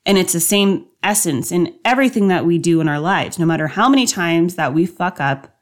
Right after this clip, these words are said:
we have an opportunity to do it again. Now, there are dynamics that might shift outside of our control.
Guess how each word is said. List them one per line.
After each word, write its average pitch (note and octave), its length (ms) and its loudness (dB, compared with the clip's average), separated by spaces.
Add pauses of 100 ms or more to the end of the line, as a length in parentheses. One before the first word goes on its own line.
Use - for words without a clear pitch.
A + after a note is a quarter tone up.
(460)
we F3+ 140 2
have F3 180 0
an F#3 100 2
opportunity E3 840 0 (120)
to F3+ 120 -2
do D3+ 160 -2
it D3 80 -4
again. D3 400 -4 (800)
Now, F#3 200 2
there F3 220 0
are G3 160 2
dynamics G3+ 720 2
that E3+ 160 0
might E3+ 380 0
shift - 640 -2 (240)
outside F3 500 0
of E3 80 -2
our E3 120 2
control. E3+ 800 -2